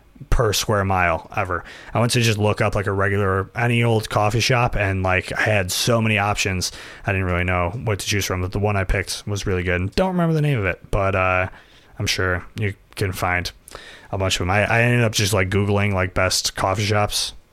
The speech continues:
in Asheville, North Carolina, and just went to a bunch of different lists and then just found the one that was, like, common amongst all of them and went there. High Five, I think it was called, something like that. Their logo was a hand.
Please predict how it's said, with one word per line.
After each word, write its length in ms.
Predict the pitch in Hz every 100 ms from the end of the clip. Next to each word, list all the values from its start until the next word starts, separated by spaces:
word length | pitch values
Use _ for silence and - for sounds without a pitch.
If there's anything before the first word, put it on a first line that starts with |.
| _
in 240 | 110 98 95
Asheville, 520 | 98 101 - 98 98
North 240 | 117 101
Carolina, 440 | - 95 92 104 110
and 140 | 101
just 180 | 92 90
went 160 | 98 92
to 100 | 98
a 40 |
bunch 220 | 95 92
of 60 | 107
different 260 | 95 98 101
lists 460 | 104 - - - -
and 260 | 98 92 92
then 140 | 90
just 200 | 90 -
found 320 | 104 92 90
the 60 | 92
one 240 | 92 92
that 120 | 90 95
was, 120 | 92
like, 140 | 90
common 300 | - 90 90
amongst 260 | 90 87 -
all 120 | 87
of 60 | 92
them 120 | 87
and 120 | 87
went 160 | 87 -
there. 200 | 90 - - - - - - - -
High 220 | 151 127
Five, 400 | - 104 90 92
I 60 |
think 160 | 92 90
it 20 |
was 120 | 92
called, 240 | - 85 87
something 200 | 95 -
like 140 | -
that. 240 | - - - - - - _ _ _ _ -
Their 160 | 98 95
logo 260 | 87 90
was 140 | 85 95
a 60 |
hand. 480 | 87 - 87 87 -